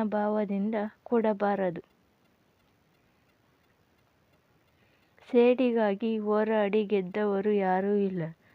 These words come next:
ಕ್ಷಮಾದಾನದಿಂದ ಯಾರೂ ಸೋತಿಲ್ಲ.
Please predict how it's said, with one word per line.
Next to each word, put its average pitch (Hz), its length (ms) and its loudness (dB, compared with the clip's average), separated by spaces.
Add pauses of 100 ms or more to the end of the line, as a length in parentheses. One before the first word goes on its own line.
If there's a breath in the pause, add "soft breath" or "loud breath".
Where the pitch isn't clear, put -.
(680 soft breath)
ಕ್ಷಮಾದಾನದಿಂದ 214 1160 0 (280)
ಯಾರೂ 208 460 2
ಸೋತಿಲ್ಲ. 196 600 -2